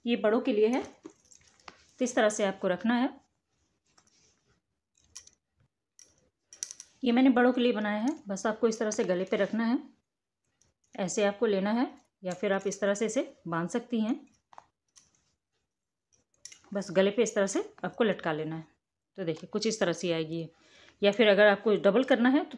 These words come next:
थोड़ा सा आप इसके क्या करें, मैंने दस इंच बनाई है, आप दस इंच की जगह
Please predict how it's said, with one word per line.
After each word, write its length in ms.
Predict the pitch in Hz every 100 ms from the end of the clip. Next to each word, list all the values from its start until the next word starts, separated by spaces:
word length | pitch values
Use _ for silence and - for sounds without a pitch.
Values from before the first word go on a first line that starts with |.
| -
थोड़ा 140 | 262
सा 120 | 277
आप 80 | 262 262
इसके 200 | 247 220
क्या 160 | 262
करें, 240 | 269 240 381 - -
मैंने 180 | 202 208
दस 200 | 240 269
इंच 180 | 262 -
बनाई 260 | 240 262
है, 120 | 285 - - _ _ _ _
आप 120 | 240 220
दस 220 | 240 254
इंच 160 | 240
की 180 | - 254
जगह 300 | 202 220 494